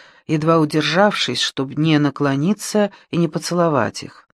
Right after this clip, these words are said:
Маня сопроводила это долгое рукопожатие долгим взглядом и таким же долгим взглядом посмотрела на Ларису.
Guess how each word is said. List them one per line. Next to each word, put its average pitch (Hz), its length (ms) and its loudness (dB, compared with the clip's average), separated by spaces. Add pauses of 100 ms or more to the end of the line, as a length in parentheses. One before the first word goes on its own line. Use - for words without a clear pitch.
(460)
Маня 170 320 4
сопроводила 156 720 2
это 151 220 2
долгое 143 460 2
рукопожатие 147 840 0
долгим 143 460 0
взглядом 180 680 2 (360)
и - 80 -4
таким 226 340 2
же 214 140 4
долгим 196 460 4
взглядом 180 640 4
посмотрела 170 760 0
на 170 160 2
Ларису. 156 680 0